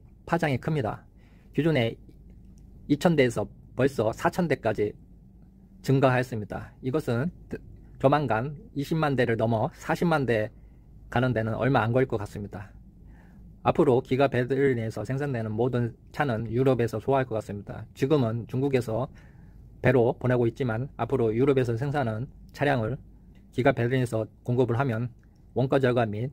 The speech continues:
생산량 증대에 기여할 것 같습니다. 마지막으로 테슬라 최근 주가가 무섭게 오르고 있습니다.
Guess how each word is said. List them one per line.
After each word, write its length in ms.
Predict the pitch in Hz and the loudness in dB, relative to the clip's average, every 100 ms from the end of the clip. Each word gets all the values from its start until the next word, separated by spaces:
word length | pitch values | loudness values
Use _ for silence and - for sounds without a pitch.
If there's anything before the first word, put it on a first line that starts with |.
| - - - - - - | -10 -20 -20 -20 -20 -8
생산량 420 | - 160 160 120 | -4 0 2 0
증대에 340 | 117 120 113 104 | 0 0 0 -2
기여할 320 | - 117 123 | -2 0 0
것 100 | - | -4
같습니다. 460 | 110 - 104 - - - - - - - - - - - - - - | -6 -6 -8 -10 -12 -12 -12 -14 -18 -20 -20 -20 -20 -20 -20 -20 -6
마지막으로 580 | - 135 147 147 117 123 | -2 2 2 2 0 -2
테슬라 560 | - 170 180 139 113 - - - - | 0 0 4 4 4 0 -14 -20 -8
최근 380 | 165 151 123 131 | -4 -2 -2 -4
주가가 480 | - 147 127 113 - - - - | -2 0 2 0 -4 -12 -20 -6
무섭게 320 | 123 156 127 | -4 -2 2
오르고 260 | 117 127 113 | 2 4 0
있습니다. 480 | 113 117 107 107 | -2 -6 -8 -12